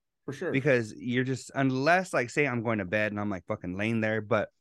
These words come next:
Speaker 2: if I'm just gonna, like, sit in my living room and watch it, unless it's, like, a football game or something, or, you know, something that's, like, a live sport,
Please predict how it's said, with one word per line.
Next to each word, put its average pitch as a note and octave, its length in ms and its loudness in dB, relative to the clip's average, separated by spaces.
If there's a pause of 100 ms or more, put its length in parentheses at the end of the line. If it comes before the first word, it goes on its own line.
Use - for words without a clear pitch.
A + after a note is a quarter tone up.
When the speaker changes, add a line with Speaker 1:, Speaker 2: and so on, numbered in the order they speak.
(220)
Speaker 2:
if C#3 140 0
I'm C#3+ 160 2
just - 140 -12
gonna, D3+ 160 -2
like, G#2+ 220 2
sit - 280 0
in B2 80 -4
my A#2 100 0
living A2 240 -2
room A2+ 160 -4
and F#2 260 -8
watch F#2+ 360 -4
it, E3+ 180 -2 (640)
unless A#2 480 4
it's, E3+ 120 -6
like, B2 120 0
a A2+ 60 -2
football C#3+ 360 2
game D#3+ 240 -2
or E3 60 -4
something, F3 480 -4 (120)
or, A#2+ 420 -2
you C3 100 0
know, A#2+ 100 2
something B2+ 340 -2
that's, A2 160 0
like, A2+ 120 -4
a G#2+ 40 -2
live G#2 280 0
sport, B2+ 400 -2